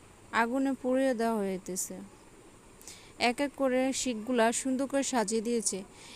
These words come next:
এখানে তোমরা ক্যাপসিকাম দিয়েও করে নিতে পারো সুন্দর করে ডেকোরেশনটা। হালকা হাত পাকা দিয়ে বাতাস করে দিচ্ছে, উপর থেকে তেল ছিটকে দিতে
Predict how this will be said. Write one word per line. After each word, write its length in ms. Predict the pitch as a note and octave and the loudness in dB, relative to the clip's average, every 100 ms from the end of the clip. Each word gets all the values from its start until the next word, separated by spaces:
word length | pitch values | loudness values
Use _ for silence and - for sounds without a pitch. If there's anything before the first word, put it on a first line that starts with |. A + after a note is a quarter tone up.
| - | -4
এখানে 340 | B3 B3+ C#4+ C#4+ | 0 2 2 2
তোমরা 480 | C#4+ C4 A3 B3 C#4 - | 2 4 4 4 0 -2
ক্যাপসিকাম 640 | C#4 C#4+ - C#4+ C#4+ C4+ | 0 0 0 0 2 2
দিয়েও 360 | B3 B3 G#3+ B3+ - - - | 2 2 2 2 -4 -20 -6
করে 280 | C4 C4+ C4 | 2 4 4
নিতে 260 | B3+ A3+ | 4 2
পারো 200 | G#3 G#3+ | 0 0
সুন্দর 320 | G#3+ A3+ G#3 G#3+ | 0 0 0 0
করে 220 | A3 G#3 | 0 0
ডেকোরেশনটা। 680 | G#3+ G#3+ G#3+ G3+ F#3 E3 E3+ - - - - - - - - - - - - - - | 0 -2 -2 -4 -8 -8 -10 -12 -20 -20 -20 -20 -20 -20 -20 -20 -20 -20 -20 -20 -6
হালকা 440 | A#3+ A#3 B3 A#3+ C#4 | 2 4 4 4 0
হাত 260 | A3+ A#3 - | 2 0 0
পাকা 220 | B3 A#3+ C4 | 0 2 2
দিয়ে 320 | A3+ A#3+ C#4 - - | 4 2 0 -6 -8
বাতাস 360 | A#3 A3+ C4+ C#4 | 0 2 2 0
করে 260 | - B3 A#3+ | 0 2 2
দিচ্ছে, 520 | G#3+ F3+ - G#3 G3 - - - - - - - | 0 -2 -4 -4 -8 -16 -20 -20 -20 -20 -20 -10
উপর 280 | - A#3+ C#4 | -6 -2 -2
থেকে 240 | B3 B3+ | 0 0
তেল 380 | B3+ - C4 C#4 | 0 4 4 4
ছিটকে 440 | C4+ B3 A3 - B3 | 2 0 0 -2 0
দিতে 460 | B3+ A#3 G#3+ A#3+ | -2 2 4 4